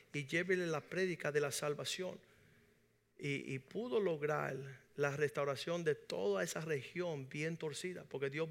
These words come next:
vino a salvar al hombre. Dios vino a,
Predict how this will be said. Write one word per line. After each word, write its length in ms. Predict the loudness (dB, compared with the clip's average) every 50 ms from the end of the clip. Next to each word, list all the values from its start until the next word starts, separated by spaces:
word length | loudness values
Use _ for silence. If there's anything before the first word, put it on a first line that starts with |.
| -4 -4
vino 300 | -2 -2 0 0 -2 -4
a 60 | -2
salvar 360 | -2 -2 -2 0 0 0 0
al 140 | 0 0 0
hombre. 300 | 0 -2 -4 -6 -14 -18 -20 _ _ _ _ -20 -20 _ _ _
Dios 200 | 2 2 2 2 4
vino 340 | 2 2 4 2 2 0 -2
a, 360 | -2 -2 0 0 2 0 -2